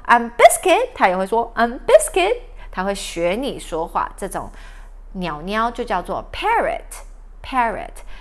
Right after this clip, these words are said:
Here is a green parrot and dogs,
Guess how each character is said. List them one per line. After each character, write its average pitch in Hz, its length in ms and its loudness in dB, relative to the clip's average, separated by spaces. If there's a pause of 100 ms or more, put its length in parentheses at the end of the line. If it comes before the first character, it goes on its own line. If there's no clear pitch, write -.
(140)
Here 277 480 -2
is 180 320 -6
a 254 120 0
green 415 440 -2
parrot 80 680 -6 (440)
and 185 400 -6 (540)
dogs, - 840 8